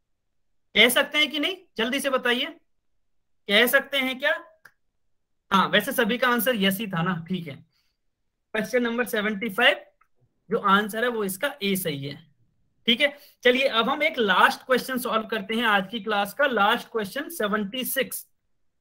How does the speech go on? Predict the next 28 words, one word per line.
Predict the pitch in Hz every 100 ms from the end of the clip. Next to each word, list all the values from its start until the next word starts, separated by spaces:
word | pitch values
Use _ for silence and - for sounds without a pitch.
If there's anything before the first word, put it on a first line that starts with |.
| _ _ _ _ -
क्वेश्चन | 226 190 269 254
नंबर | 247 277
सेवेंटी | 269 226 220 220 262 247
सिक्स | 247 269 - - _ _ 190
लास्ट | 185 208 240 -
क्वेश्चन | 214 196 214 208
है। | 196 285 285 _ 185
अच्छा, | 190 294
इसमें | 285 294
तो | 294
हमें | 302 214
दिया | 196 202 226
ही | 254
हुआ | 247 180 143
है, | 135 131 - _
क्या | 202 240
दिया | 233 240
हुआ | 233 240
है | 233 294 339 - _ -
कि | 285
त्रिभुज | - 262 254 - -
एबीसी | 208 240 233 269 262 320
और | 247 202 240 302 - _ _
क्यूआरपी, | 277 330 359 320 - 208 220 247 190 - 240 220 160 165
याद | 196 247
रखना | 247 247 240
है |
आपको, | 202 190 196